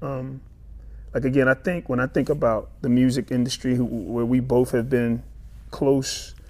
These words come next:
enough to it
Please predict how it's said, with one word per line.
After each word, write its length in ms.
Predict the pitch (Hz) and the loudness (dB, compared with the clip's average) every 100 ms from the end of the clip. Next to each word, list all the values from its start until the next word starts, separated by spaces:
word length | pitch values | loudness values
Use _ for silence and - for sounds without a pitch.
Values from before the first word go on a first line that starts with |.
| - - - - - - - - | -20 -20 -18 -18 -18 -18 -14 -2
enough 580 | 131 131 131 131 - - - - - | 2 4 4 0 -8 -18 -20 -18 -4
to 260 | - 131 | 2 4
it 160 | 127 123 | 4 2